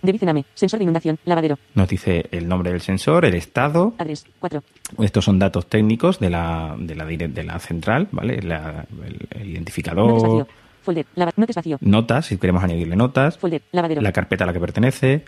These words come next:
Speaker 1: Remote display. Seleccionado checkbox.
Speaker 2: Si lo queremos ver, eh, eh, remotamente.
Speaker 1: Model. Flow sensor.
Speaker 2: El
Speaker 1: Display
Speaker 2: modelo.
Speaker 1: sensor protocol. Z W.
Speaker 2: Bueno,
Speaker 1: Device
Speaker 2: protocolos de
Speaker 1: name.
Speaker 2: comunicación, en fin, aquí hay datos técnicos, ¿no? Entonces,
Speaker 1: Remote. Estate.
Speaker 2: el siguiente
Speaker 1: Off. Fila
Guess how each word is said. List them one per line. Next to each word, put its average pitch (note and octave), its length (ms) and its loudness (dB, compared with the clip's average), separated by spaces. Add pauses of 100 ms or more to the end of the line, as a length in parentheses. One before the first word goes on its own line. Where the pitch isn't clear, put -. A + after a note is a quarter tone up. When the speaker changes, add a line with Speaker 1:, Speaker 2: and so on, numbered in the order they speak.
Speaker 1:
Remote F#3+ 260 -2
display. G#3 280 -4
Seleccionado F#3 400 0
checkbox. F3 220 -4
Speaker 2:
Si A#2+ 40 4
lo F2 120 0
queremos F2 360 0
ver, F2 400 2
eh, E2 640 -4 (440)
eh, D#2+ 360 -6
remotamente. B2 720 2
Speaker 1:
Model. D#3+ 220 -2 (100)
Flow G#3 180 0
sensor. E3 240 -4
Speaker 2:
El F2+ 80 2
Speaker 1:
Display E2+ 240 2
Speaker 2:
modelo. A#2+ 220 4
Speaker 1:
sensor A#2+ 140 2
protocol. D#3+ 300 -2 (120)
Z A#3+ 140 -8
W. F3 100 0
Speaker 2:
Bueno, - 160 4
Speaker 1:
Device - 80 0
Speaker 2:
protocolos G2 340 2
de A2 60 2
Speaker 1:
name. G2+ 60 0
Speaker 2:
comunicación, F#2+ 580 2
en F2+ 80 -2
fin, E2 160 -8
aquí E2 160 0
hay G2 100 4
datos E2+ 240 -4
técnicos, D#2 400 -10
¿no? A2+ 160 2
Entonces, B2+ 400 2 (260)
Speaker 1:
Remote. F#3+ 280 -4
Estate. - 200 -2
Speaker 2:
el A2+ 60 2
siguiente C#3+ 360 2
Speaker 1:
Off. C#3 60 -2
Fila - 100 4